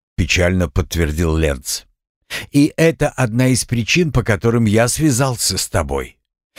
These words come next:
Повторюсь, мы имеем дело с провокацией. Одной большой провокацией. И самое скверное, я не могу понять, против кого именно она направлена.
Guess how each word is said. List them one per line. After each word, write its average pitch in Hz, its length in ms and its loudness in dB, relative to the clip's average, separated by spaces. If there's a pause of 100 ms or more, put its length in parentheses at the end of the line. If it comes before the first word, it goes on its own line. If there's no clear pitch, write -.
(160)
Повторюсь, 85 680 0 (140)
мы 120 400 2
имеем 131 560 2
дело 123 280 2
с - 100 -2
провокацией. 123 920 -4 (440)
Одной 101 540 2
большой 107 560 0
провокацией. 117 1000 -2 (260)
И 143 340 4
самое 120 560 0
скверное, 73 720 -2 (140)
я 87 260 0
не 92 120 4
могу 92 300 2
понять, 127 460 0
против 139 400 0
кого 139 320 2
именно 180 720 2
она 135 300 2
направлена. 92 760 -2